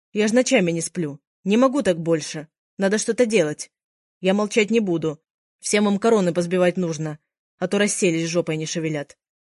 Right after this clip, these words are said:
А на рапорте сидит, поникнув, да носом пол ковыряет и покорно угукает на каждое невыполнимое требование.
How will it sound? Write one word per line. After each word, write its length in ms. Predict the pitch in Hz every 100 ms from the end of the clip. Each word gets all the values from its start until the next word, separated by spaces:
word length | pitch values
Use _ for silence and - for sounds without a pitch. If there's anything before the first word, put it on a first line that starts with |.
| _ _ _ _ _ -
А 140 | 185
на 80 | 196
рапорте 560 | 226 214 165 - 151 -
сидит, 360 | - 190 190 196
поникнув, 560 | 208 226 - 156 - _ _ -
да 120 | 190
носом 340 | 208 202 220 196
пол 160 | 165
ковыряет 640 | 160 160 160 151 147 - _ _ _ _ _ -
и 80 | 233
покорно 400 | 240 233 233 240
угукает 680 | 226 180 160 156 147 - -
на 140 | 175
каждое 320 | 170 165 170
невыполнимое 680 | 170 160 160 165 160 156 165
требование. 680 | 170 156 151 151 151 143